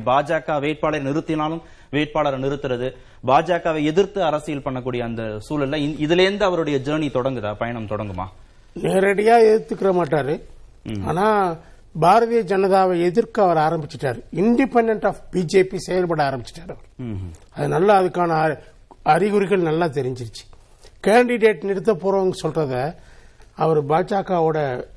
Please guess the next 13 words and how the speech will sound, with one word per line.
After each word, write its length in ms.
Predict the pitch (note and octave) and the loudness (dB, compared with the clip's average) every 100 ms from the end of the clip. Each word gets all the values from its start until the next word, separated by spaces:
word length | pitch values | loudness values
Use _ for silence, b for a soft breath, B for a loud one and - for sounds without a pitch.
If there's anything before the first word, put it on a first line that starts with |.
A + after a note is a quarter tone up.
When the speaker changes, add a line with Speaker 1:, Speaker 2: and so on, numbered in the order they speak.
| b b b _ | b b b _
Speaker 2:
டிஸ்கஸ் 460 | D#3+ D#3+ A#3+ A3+ - | -4 2 2 2 0
பண்ணவே 260 | F3+ D#3+ | -2 0
இல்ல. 220 | B2 G2 - - - - - _ _ - | -2 -8 -14 -20 -20 -20 -20 _ _ -4
தன்னிச்சையா 500 | D#3+ A3 A3 G#3+ G3 | 0 0 2 0 2
தான் 140 | G3 - | -2 -4
சொல்றாரு. 320 | C3+ A#2+ G#2+ - - - - _ _ _ _ | -6 -4 -6 -12 -20 -20 -20 _ _ _ _
அதுக்கு 260 | C#3+ D#3+ E3 | -4 -2 -2
பின்னாடி 580 | G3 B3+ C4 C4 G#3+ F3+ - - | 2 4 4 2 0 -2 -8 -4
ஆதரவு 480 | D#3+ G#3 A3 G#3 | 2 4 4 2
கேட்டு 260 | F#3+ F3+ F#3 | 2 -2 -4
போறாங்க, 300 | - C#3 B2 | -6 -4 -4
அவ்வளவுதான். 420 | G2+ G2+ G2 - - - - | -6 -6 -8 -14 -20 -20 -18
Speaker 1:
ம். 180 | A#2 | -14